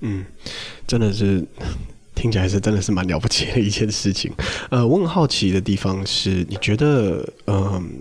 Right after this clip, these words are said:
那个时候到了加拿大，然后担任执行长这个职位，呃，是什么样子的特质或什么样子的能力让你能够胜任呢？就是想，想当然尔总部或者是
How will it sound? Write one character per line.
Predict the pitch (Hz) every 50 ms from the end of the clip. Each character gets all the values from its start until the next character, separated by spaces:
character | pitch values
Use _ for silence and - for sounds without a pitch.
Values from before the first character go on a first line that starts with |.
| - - -
那 | - 156
个 | 139 113
时 | - -
候 | 104 110
到 | - 117 104
了 | 95 92
加 | - - 95
拿 | 92 87 90
大， | - 98 92 82 73
然 | - - -
后 | - - 101 95 92
担 | - - 98 95
任 | 95 95 95
执 | - 98
行 | - - 92
长 | 92 95 73 80
这 | 95 90
个 | 90
职 | 90 - - 78 73 85
位， | 82 85 85 - - - - - - - - - - -
呃， | - 120 113 101 98 95 95 95 95 90 80 - - -
是 | - - 220
什 | 202 - 123
么 | 101 127
样 | 151 143
子 | - -
的 | 90 -
特 | - - - 147 107
质 | 110 - 87 76 82
或 | 98 117
什 | 110 - - -
么 | 95 104
样 | 117 123
子 | 110 - - 78
的 | 78 78
能 | 82 90 92 92 71 90 101 107
力 | 127 117 98
让 | 98 110 120 104 92 85
你 | 71 67 - - - 67 104 156 196 262 302 - - - - - - - - - - - - - - - - - - - _ _ _ -
能 | - 101 101
够 | 95 107
胜 | 101 - - - 117 101
任 | 101 104 90 82
呢？ | - - 98
就 | - 92
是 | 98 - 95 85 78
想， | 65 - - 117 - - - -
想 | - - 110 104
当 | 123 135
然 | 113 110
尔 | 98 95
总 | 95 - 92 90
部 | 87 - 101 101 95
或 | 98 104 90
者 | 90
是 | 87 - - 101 90 98